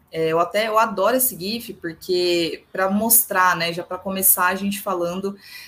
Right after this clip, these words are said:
dessa galera que tem necessidades diferentes, que tem ideias diferentes, que normalmente a gente tem contato aí com várias pessoas dentro da empresa, e eu sempre me coloco da, na posição da pessoa ali que tá servindo os bolinhos, sabe?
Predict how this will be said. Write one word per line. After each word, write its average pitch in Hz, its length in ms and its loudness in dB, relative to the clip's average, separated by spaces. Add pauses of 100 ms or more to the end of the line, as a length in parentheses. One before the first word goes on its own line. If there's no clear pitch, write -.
(120)
dessa 185 320 2
galera 185 600 2
que - 200 -14
tem 202 260 -6
necessidades 196 640 -2
diferentes, 175 640 -2
que 196 140 -10
tem 214 360 -4
ideias 175 380 0
diferentes, 226 840 -2
que - 120 -8
normalmente 190 580 -4
a - 20 -10
gente 185 200 -12
tem 185 140 -10
contato 180 460 -4
aí 170 80 -2
com 175 120 -14
várias 170 240 -2
pessoas 180 320 -6
dentro 170 220 -12
da 165 80 -12
empresa, 180 540 -4 (420)
e 196 60 0
eu 202 60 2
sempre 226 280 0
me 240 140 0
coloco 208 320 0
da, 208 180 -4 (220)
na 196 160 0
posição 196 600 0
da 196 100 0
pessoa 196 400 0
ali 190 100 -2
que - 60 -16
tá 202 100 -2
servindo 202 320 0
os 196 80 0
bolinhos, 185 480 -4
sabe? 175 340 -2